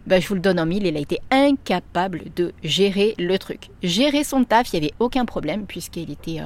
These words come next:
entrepreneur. À l'époque, on avait déjà notre école motocross. Ça a été <laughs> panique à bord. J'ai dû appeler une amie pour qu'elle lui vienne en renfort. C'était pas possible. Plus après les courses, plus après les trucs à la maison, euh,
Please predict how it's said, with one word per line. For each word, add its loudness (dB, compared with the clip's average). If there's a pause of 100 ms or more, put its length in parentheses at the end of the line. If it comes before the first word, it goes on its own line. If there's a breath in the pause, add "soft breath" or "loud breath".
entrepreneur. -4 (500 loud breath)
À -4
l'époque, -4
on -6
avait -6
déjà -2
notre -6
école -4
motocross. 0 (880 loud breath)
Ça 0
a 6
été 4 (160)
<laughs> -6
panique 4
à 4
bord. 2
J'ai 0
dû 0
appeler 0
une -2
amie -2
pour -4
qu'elle 0
lui -4
vienne -2
en 4
renfort. 2 (440 loud breath)
C'était 0
pas 0
possible. -6
Plus -8
après -2
les -2
courses, -6
plus -6
après -2
les -4
trucs -8
à -4
la -4
maison, -4
euh, -2